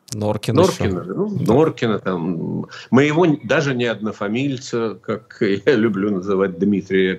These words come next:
Speaker 2: Киселёва. М, не знаю, не верю в то, что вот, э, Владимир Владимирович мог бы прилипнуть к телевизору и смотреть, э, э, от начала до конца.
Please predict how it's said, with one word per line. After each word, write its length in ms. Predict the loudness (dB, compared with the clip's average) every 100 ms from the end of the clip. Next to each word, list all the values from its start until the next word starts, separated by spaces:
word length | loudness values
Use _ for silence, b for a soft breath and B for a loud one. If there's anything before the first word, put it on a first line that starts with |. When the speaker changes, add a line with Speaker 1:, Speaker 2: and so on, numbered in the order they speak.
| -6
Speaker 2:
Киселёва. 600 | -10 -6 -2 0 0 -4 B B B B B _ -2
М, 680 | 2 4 4 4 2 0 -2 -2 -2 -2 2 4
не 80 | 4
знаю, 280 | 0 -2 2
не 120 | 2
верю 280 | 2 0 -2
в 60 |
то, 120 | -2 -2
что 220 | -2 -2
вот, 180 | -2 -6 -12 -4
э, 40 |
Владимир 960 | -2 0 -2 -2 -4 2 4 4 2 2
Владимирович 720 | 2 2 2 2 0 -2 0
мог 220 | 0 2
бы 200 | 0 -2 -4 B B
прилипнуть 580 | 4 4 4 -2 -4 -6
к 60 | -4
телевизору 680 | 0 2 2 2 0 0
и 180 | -2 -2
смотреть, 600 | -2 -4 0 -2 -2 -4
э, 200 | -2 -2 -4 B B B B -12
э, 420 | -8 -2 0 2 2
от 140 | 2 2
начала 340 | 2 4 4
до 80 | 2
конца. 460 | 0 -2 -2 -8